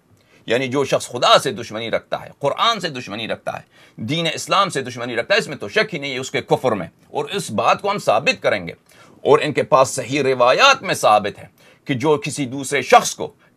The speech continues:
دشمن خدا کہے تو ان میں سے ایک ضرور دشمن خدا ہے، یا کہنے والا یا جس کو پکارا گیا ہے دشمن خدا، یہ ہم ثابت کریں گے انشاءاللہ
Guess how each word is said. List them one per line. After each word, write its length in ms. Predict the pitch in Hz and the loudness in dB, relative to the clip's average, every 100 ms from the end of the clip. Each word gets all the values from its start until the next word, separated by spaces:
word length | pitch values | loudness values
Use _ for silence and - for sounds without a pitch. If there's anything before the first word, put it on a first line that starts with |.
| _ - | _ -8
دشمن 320 | 139 135 139 131 | -6 -4 -2 -4
خدا 340 | 131 120 123 | 0 4 4
کہے 380 | 120 131 180 254 - | 4 0 0 -2 -4
تو 160 | 170 175 | -10 -6
ان 240 | 233 240 | -6 -6
میں 100 | 202 | -8
سے 120 | 160 | -8
ایک 260 | - 220 220 | 2 4 4
ضرور 280 | 123 175 208 | 2 -4 -4
دشمن 380 | 110 113 98 90 | -8 -10 -8 -6
خدا 300 | 78 69 - | -8 -12 -14
ہے، 60 | - _ _ _ | -18 _ _ _
یا 120 | 180 | 6
کہنے 480 | 202 - 123 117 214 | 6 4 -2 0 -2
والا 400 | 254 247 262 277 - _ _ | 2 2 2 0 -2 _ _
یا 180 | - 185 | 2 2
جس 240 | 156 180 | 0 -4
کو 100 | 208 | -4
پکارا 540 | - 135 - 104 185 | -4 -4 0 2 2
گیا 280 | 190 143 170 | 0 -2 0
ہے 80 | 196 | 0
دشمن 400 | 185 - 123 120 | -2 -6 -6 -6
خدا، 240 | - 90 - _ _ _ - _ | -6 -8 -8 _ _ _ -20 _
یہ 140 | - 196 | 2 4
ہم 160 | 208 | 6
ثابت 360 | 208 180 185 - | 6 4 4 2
کریں 200 | 160 156 | 2 2
گے 80 | 143 | -2
انشاءاللہ 320 | 139 123 135 | 0 2 2